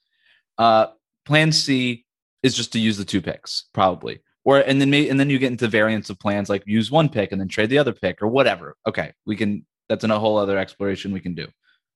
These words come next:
Uh, the only thing I disagree with you with is I wouldn't split the difference. I wouldn't do the long-term raw player and then the more sure thing right now. I would go for two sure things right now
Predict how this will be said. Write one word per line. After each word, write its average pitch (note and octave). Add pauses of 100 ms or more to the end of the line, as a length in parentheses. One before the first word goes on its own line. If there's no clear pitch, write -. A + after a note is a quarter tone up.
(500)
Uh, A2+
the A#2
only E3+
thing F#3
I D#3
disagree C3+
with A#2
you A#2
with A2
is G2+
I A#2
wouldn't A#2+
split -
the G2+
difference. F#2
I G#2+
wouldn't A2+
do G#2+
the G2+
long-term G2+
raw F#2+
player G2+ (280)
and A2
then G2+
the G2+
more G2
sure G2
thing F#2+
right F#2+
now. G2 (960)
I A2+
would A#2
go A#2
for G#2+
two A2
sure G2
things F#2
right F2
now D#2